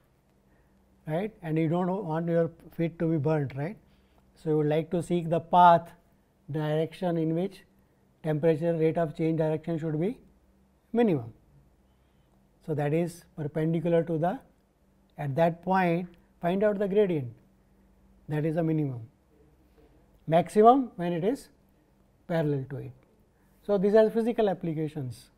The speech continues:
this kind of a thing. Okay. Now, it is purely mathematical. Okay. Uh, something more I should, uh, say about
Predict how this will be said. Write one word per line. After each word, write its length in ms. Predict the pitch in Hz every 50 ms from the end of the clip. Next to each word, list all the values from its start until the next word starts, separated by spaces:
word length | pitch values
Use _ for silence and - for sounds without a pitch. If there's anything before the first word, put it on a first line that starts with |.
| _ _ -
this 140 | 147 143
kind 240 | - 160 147 139 131
of 120 | 135 120 131
a 60 | 127
thing. 180 | - - 135 - _ _ _ _ _ _ _ _ _ - 139
Okay. 220 | - - - - _ _ _ _ _ -
Now, 200 | 160 180 202 208
it 80 | 202 208
is 120 | 208 190
purely 340 | - - 196 196 196 202 202
mathematical. 640 | 190 185 175 190 180 165 160 151 160 - 143 143 - - _ _ _ - - _ _ _ -
Okay. 340 | 196 190 185 - 170 143 139 - _ _ _ _ _ - _ _ _ _ -
Uh, 460 | 175 165 165 165 165 165 170 170 160 139 - - _ _ _ _ _ _ _ _ _ _ _ _ _ _ _ _ _ -
something 380 | - 170 170 170 185 170 170
more 380 | 175 196 220 226 233 233 226 208
I 120 | 196 196
should, 460 | 185 175 208 202 190 180 180 170 160 170
uh, 240 | 170 170 165 165
say 320 | 156 - - - 208 214 214
about 380 | 202 185 180 175 180 180 175